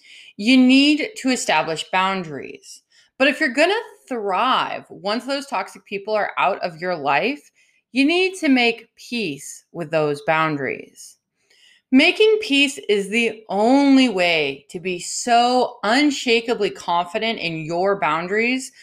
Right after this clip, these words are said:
that no matter what people say to you, you will never feel doubt or regret about them.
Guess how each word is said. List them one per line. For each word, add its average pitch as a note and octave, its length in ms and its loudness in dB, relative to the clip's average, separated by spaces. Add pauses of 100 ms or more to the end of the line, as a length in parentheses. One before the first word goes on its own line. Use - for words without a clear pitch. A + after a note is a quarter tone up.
(280)
that B3 160 0
no D4+ 100 2
matter D#4+ 460 2
what D#4 420 0
people G#3+ 320 -6
say G#3+ 300 -2
to G3+ 80 -2
you, D3+ 360 -4 (380)
you D4 220 2
will D4 420 2
never F#3+ 800 0
feel E3 400 -2
doubt A3+ 400 0 (140)
or F#3 200 -6
regret D#3+ 640 -2
about D3+ 400 -2
them. - 440 -10